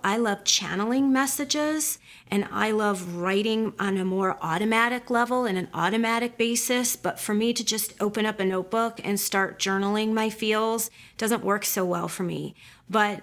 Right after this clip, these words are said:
I'm not dissuading or discouraging you from doing that, because if that works for you and that feels good to you and you connect to that, I support you, 'cause that's important. One of the other things is yoga and meditation.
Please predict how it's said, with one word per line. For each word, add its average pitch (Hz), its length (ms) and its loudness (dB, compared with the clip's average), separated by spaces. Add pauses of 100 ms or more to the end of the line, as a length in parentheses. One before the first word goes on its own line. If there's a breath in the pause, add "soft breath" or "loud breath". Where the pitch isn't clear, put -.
I'm 220 180 2
not 226 380 2
dissuading 226 600 2
or 190 60 0
discouraging 208 720 2
you 196 160 4
from 190 220 0
doing 196 300 2
that, 185 200 2
because 202 300 -4
if 196 140 -4
that 175 260 -2
works 233 400 0
for 208 140 -4
you 190 260 2
and 185 100 0
that - 220 -2
feels 175 240 -2
good 220 460 0
to 202 120 -4
you 185 180 2
and 180 140 0
you 180 80 0
connect 190 600 0
to 220 100 0
that, 151 420 -2 (380 loud breath)
I 202 80 0
support 269 400 -2
you, 160 180 -6 (800)
'cause 190 120 -4
that's 180 220 -2
important. - 400 -4 (1300 loud breath)
One 269 160 4
of 294 80 2
the 294 140 2
other 233 220 2
things 254 380 2
is 190 160 0
yoga 180 380 0 (260)
and 208 160 2
meditation. 185 680 0